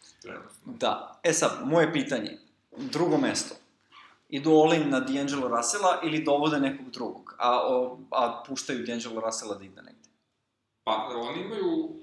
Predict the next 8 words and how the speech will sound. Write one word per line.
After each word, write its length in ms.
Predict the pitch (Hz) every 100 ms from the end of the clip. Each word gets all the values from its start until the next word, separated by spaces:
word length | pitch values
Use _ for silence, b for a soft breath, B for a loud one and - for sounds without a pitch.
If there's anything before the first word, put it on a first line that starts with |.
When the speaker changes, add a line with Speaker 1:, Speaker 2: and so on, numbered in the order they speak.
| _
Speaker 1:
e, 340 | 123 113 110 110 - B B B
srećnu 580 | - - 110 120 - 110 101
okolnost, 460 | - 107 107 101 98
rekao 340 | 101 107 -
bih, 180 | - 104 - _ -
da 120 | 98
je 480 | 98 98 98 98 98
D'Angelo 840 | 101 98 101 101 98 98 98 98